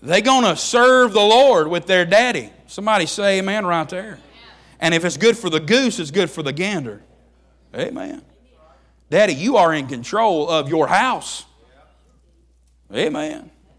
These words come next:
Jesus said it.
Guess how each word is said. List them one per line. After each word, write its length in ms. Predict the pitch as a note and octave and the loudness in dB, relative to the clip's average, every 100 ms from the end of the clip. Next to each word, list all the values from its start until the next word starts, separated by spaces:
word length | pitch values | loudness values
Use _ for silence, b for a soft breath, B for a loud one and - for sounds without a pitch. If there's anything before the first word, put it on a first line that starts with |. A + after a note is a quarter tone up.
| _ _ _ _ _ _ _ _ _ _ _ _ _ _ _ _ _ _ _ _ _ _ _ _ _ _ _ _ | _ _ _ _ _ _ _ _ _ _ _ _ _ _ _ _ _ _ _ _ _ _ _ _ _ _ _ _
Jesus 380 | - D3+ D3 B2+ | -12 -10 -10 -12
said 240 | - C#3+ | -14 -14
it. 120 | D#3 | -16